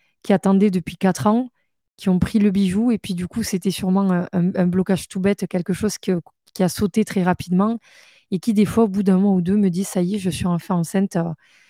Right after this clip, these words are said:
j'ai énormément de gratitude », et qui m'expliquent un petit peu leur parcours et qui, voilà, et qui me disent que le bébé est là. Et, hum, et j'ai énormément de, de gratitude, euh,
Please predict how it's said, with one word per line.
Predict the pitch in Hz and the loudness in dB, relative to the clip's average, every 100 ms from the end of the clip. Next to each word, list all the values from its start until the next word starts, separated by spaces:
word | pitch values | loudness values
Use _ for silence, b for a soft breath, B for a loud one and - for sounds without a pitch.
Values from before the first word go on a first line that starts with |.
| b b | b b
j'ai | 240 214 175 185 | -6 -2 0 2
énormément | 180 180 180 180 | 2 2 2 0
de | |
gratitude », | 175 175 - 160 214 208 | -2 -4 -4 -6 -2 -2
et | 202 | 0
qui | 190 | 0
m'expliquent | 180 - - 226 196 | 0 -2 -8 -2 0
un | 180 | 0
petit | - | -2
peu | 175 202 | -2 0
leur | 185 | 0
parcours | - 165 - 226 208 | -2 -6 -6 -2 -2
et | |
qui, | - - 180 175 b b b b | -2 -4 -6 -6 b b b b
voilà, | 196 226 | 2 2
et | 214 | 2
qui | 196 | 2
me | |
disent | 185 208 | 2 0
que | - | 2
le | 196 | 2
bébé | 180 190 190 185 | 4 2 4 4
est | |
là. | 185 240 - b b b - | 2 0 -4 b b b 2
Et, | 190 | 4
hum, | 185 180 170 165 165 185 - | 4 2 2 0 -2 -6 -2
et | 185 | 0
j'ai | 175 196 | 4 4
énormément | 202 208 208 202 220 | 4 4 4 4 2
de, | 208 185 180 | 2 0 0
de | 170 | 0
gratitude, | 185 185 190 - - 220 196 | -2 0 -2 -4 -10 -4 -2
euh, | 180 175 | 0 -2